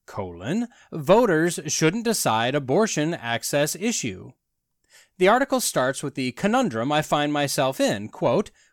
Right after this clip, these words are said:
"West Virginia Governor Jim Justice scoffed Monday at a suggestion by Democratic lawmakers to let voters decide whether abortion should continue to be allowed in the state. The Republican governor said the state's abortion law falls under the scrutiny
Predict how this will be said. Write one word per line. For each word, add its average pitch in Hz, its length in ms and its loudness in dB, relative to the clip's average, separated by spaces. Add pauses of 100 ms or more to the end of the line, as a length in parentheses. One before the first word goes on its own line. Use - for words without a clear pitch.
"West 151 220 4
Virginia 180 340 0
Governor 151 360 0
Jim 143 280 0
Justice 131 560 -4
scoffed - 600 0
Monday 117 480 -2
at 147 180 -4
a 156 100 -2
suggestion 151 600 -4
by 127 120 0
Democratic 110 560 -6
lawmakers 156 680 -4 (300)
to 147 100 -6
let 147 220 -2
voters 190 500 2
decide 123 480 -2
whether 143 260 0
abortion 127 480 -2
should 131 240 -6
continue 123 540 -8
to 147 120 -12
be 143 140 -4
allowed 101 380 -6
in 107 60 -10
the 117 80 -8
state. 226 420 -4 (400)
The - 80 -8
Republican 117 520 -6
governor 131 360 -2
said 135 420 -2 (220)
the - 100 -4
state's - 360 -4
abortion 147 500 0
law 120 280 0
falls 143 420 0
under 151 220 -6
the 180 100 -2
scrutiny 104 640 -6